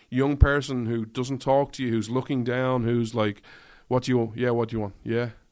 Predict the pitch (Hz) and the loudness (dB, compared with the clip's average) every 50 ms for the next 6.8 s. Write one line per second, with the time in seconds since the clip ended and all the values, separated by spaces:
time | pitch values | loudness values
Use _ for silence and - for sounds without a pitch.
0 | _ _ _ 123 123 131 127 - - _ _ _ _ _ _ _ _ _ _ _ | _ _ _ -2 -2 -2 -2 -6 -14 _ _ _ _ _ _ _ _ _ _ _
1 | _ _ _ - 113 113 113 113 110 104 101 98 - _ _ _ _ _ _ _ | _ _ _ -4 -2 0 2 2 2 0 -2 -6 -12 _ _ _ _ _ _ _
2 | - 113 120 113 113 110 98 107 110 107 117 117 104 104 - - - 117 113 107 | -4 -2 0 2 2 0 0 -2 -4 -2 -2 -2 -4 -4 -6 -10 -8 -6 -6 -6
3 | 113 110 107 107 - 117 110 107 - 110 107 107 - - - - - - - _ | -6 -6 -8 0 0 0 0 0 -4 -6 -6 -6 -8 -10 -12 -18 -20 -20 -20 _
4 | _ _ _ _ _ _ _ _ _ _ _ _ _ - 135 131 135 135 131 - | _ _ _ _ _ _ _ _ _ _ _ _ _ -6 -4 -4 -4 -4 -6 -8
5 | - 110 123 - 120 110 - - - _ _ - 127 127 127 127 - 127 139 147 | -8 -6 -6 -6 -6 -8 -12 -20 -20 _ _ -6 -4 -4 -2 -2 -2 -2 -2 -4
6 | 147 - - 135 123 123 - - 135 139 143 147 143 135 120 110 | -4 -4 -6 -6 -6 -6 -8 -6 -4 -4 -4 -2 -4 -4 -6 -6